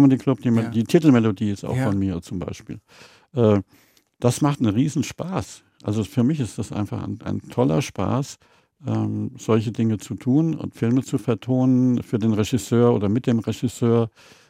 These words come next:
Speaker 1: äh, zu entscheiden, was ist hier gut, was ist schlecht. Und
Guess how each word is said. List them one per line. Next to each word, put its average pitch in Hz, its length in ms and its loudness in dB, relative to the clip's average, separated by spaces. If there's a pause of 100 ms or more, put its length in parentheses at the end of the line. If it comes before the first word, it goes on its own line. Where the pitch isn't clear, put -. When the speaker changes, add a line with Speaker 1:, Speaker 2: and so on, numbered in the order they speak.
(220)
Speaker 1:
äh, 98 320 -2 (680)
zu - 120 -2
entscheiden, 110 500 0
was 98 160 -4
ist 107 100 -8
hier 113 120 -4
gut, 123 240 -2
was 101 120 -4
ist 113 80 -8
schlecht. 117 480 -4
Und 104 200 -4